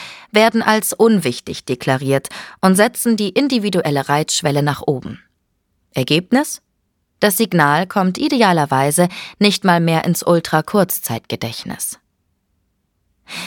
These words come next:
Je nach Häufigkeit, Dauer und Eindringlichkeit der Reize stumpfen wir im positiven Sinne ab. Nach einer bestimmten Zeit nehmen wir beispielsweise monotone Hintergrundgeräusche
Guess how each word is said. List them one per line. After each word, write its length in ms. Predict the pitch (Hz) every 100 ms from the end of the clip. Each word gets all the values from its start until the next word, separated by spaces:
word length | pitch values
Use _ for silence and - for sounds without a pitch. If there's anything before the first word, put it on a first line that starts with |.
| 165
Je 160 | 233 269
nach 320 | 254 233 -
Häufigkeit, 800 | 269 262 226 - 175 175 180 - _
Dauer 420 | 160 185 214 202 -
und 240 | 139 -
Eindringlichkeit 880 | 156 185 175 165 160 - - 151 -
der 140 | 135
Reize 440 | 139 151 - 180 175 - - -
stumpfen 540 | - 226 220 - 196
wir 280 | 196 185 -
im 120 | 123
positiven 680 | - 196 214 160 - 117 123
Sinne 360 | 135 139 156 180
ab. 320 | 220 185 _ _ _ _ _ _ _ - - - -
Nach 140 | 220
einer 220 | 247 240
bestimmten 520 | 240 - 302 311 226
Zeit 440 | - 165 156 202 -
nehmen 300 | 202 202 185
wir 100 | 180
beispielsweise 920 | 180 190 - 185 - 151 160 165 165
monotone 600 | 160 165 170 160 170 160
Hintergrundgeräusche 1200 | 147 175 175 135 135 123 - 135 123 127 - 131